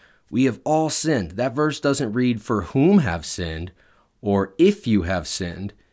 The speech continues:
It read, "For all have sinned and fallen short of the glory of God."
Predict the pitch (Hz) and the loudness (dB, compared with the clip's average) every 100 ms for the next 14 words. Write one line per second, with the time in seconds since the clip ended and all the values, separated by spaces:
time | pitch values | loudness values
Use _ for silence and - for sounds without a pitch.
0 | _ 117 104 110 107 101 - _ - 101 | _ -6 -2 0 0 -2 -10 _ -4 0
1 | 95 - - 110 120 123 104 - - 85 | 0 -2 -4 2 4 4 2 -2 -8 -8
2 | - - 85 71 73 95 92 - 92 92 | -8 -8 -8 -8 -14 -10 -8 -4 -4 -4
3 | 104 98 92 90 92 90 85 - 85 | -4 -2 -4 -4 -6 -6 -6 -6 -8